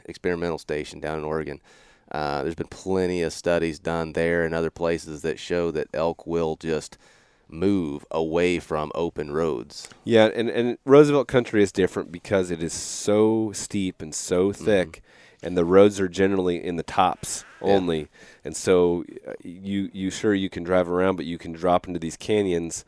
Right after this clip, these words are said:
Speaker 2: and sometimes you only have to go in a mile, uh, but you would never be able to hear them bugle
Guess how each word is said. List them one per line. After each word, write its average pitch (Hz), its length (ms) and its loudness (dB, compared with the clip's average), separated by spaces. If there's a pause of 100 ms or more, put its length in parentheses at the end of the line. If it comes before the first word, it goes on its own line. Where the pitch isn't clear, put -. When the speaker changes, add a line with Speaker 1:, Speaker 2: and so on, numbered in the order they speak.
(220)
Speaker 2:
and 76 100 -12
sometimes 104 440 -4
you 95 100 0
only 87 140 0
have 87 180 -4
to 80 80 -12
go 85 180 -2
in 85 80 2
a 80 40 -2
mile, 87 540 2 (500)
uh, 87 140 0
but 85 240 -10
you 104 60 -6
would 101 180 -2
never 92 280 4
be 85 120 0
able 82 200 2
to 80 400 -4
hear 107 420 0
them 104 340 0
bugle 101 560 0